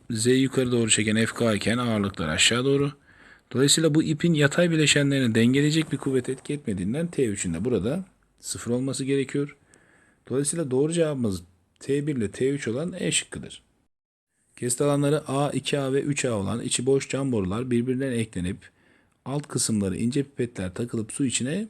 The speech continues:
şekildeki gibi daldırılıyor. A kesitli borunun içine hava üflendiğinde bir, iki, üç numaralı pipetlerdeki su yükseklikleri H bir H iki açı arasındaki ilişki nasıldır diye sorulmuş.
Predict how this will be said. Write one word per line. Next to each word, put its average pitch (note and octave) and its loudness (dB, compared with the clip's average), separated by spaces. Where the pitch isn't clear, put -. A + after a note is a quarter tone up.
şekildeki C3 -6
gibi C#3+ -8
daldırılıyor. G2 -2
A F3 0
kesitli A#2 -2
borunun C3+ 0
içine A#2 0
hava B2 2
üflendiğinde A2 -2
bir, C3 -2
iki, D3 -2
üç E3+ -2
numaralı G#2+ 0
pipetlerdeki C3 -4
su - -2
yükseklikleri B2 -4
H G#2+ -4
bir D3 -4
H C3 -2
iki C#3 -4
açı C#3 -4
arasındaki A2 -4
ilişki A2+ -4
nasıldır F#2+ -2
diye D#2 -6
sorulmuş. D3+ -6